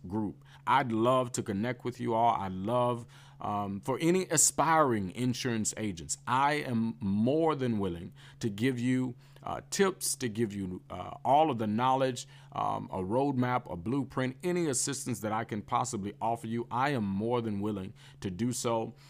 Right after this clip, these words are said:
And for more information on how to become a successful insurance agent, feel free to reach out to us. Um, you can reach out to us at, um,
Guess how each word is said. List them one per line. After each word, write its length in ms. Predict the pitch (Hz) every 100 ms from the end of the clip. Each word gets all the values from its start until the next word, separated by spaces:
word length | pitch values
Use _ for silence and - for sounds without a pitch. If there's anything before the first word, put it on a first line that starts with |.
| - -
And 220 | 113 104
for 100 | 107
more 280 | 123 147 139
information 500 | 127 117 127 120 117
on 140 | 104
how 200 | 110 117
to 60 | 113
become 580 | 104 - 196 165 98 -
a 80 | 98
successful 640 | - 95 - 117 - 107
insurance 540 | - 107 - 113 98 -
agent, 320 | 98 87 - - - - -
feel 220 | 190 214
free 420 | 214 233 220 101 - - -
to 100 | 120
reach 300 | 107 151 147
out 320 | 139 139 -
to 180 | - 113
us. 300 | 135 135 - - - -
Um, 260 | 101 92
you 80 | 107
can 160 | 113 104
reach 220 | 131 127
out 220 | 127 123
to 120 | 123
us 180 | 120 113 - -
at, 220 | 107 107 - - -
um, 340 | 95 98 95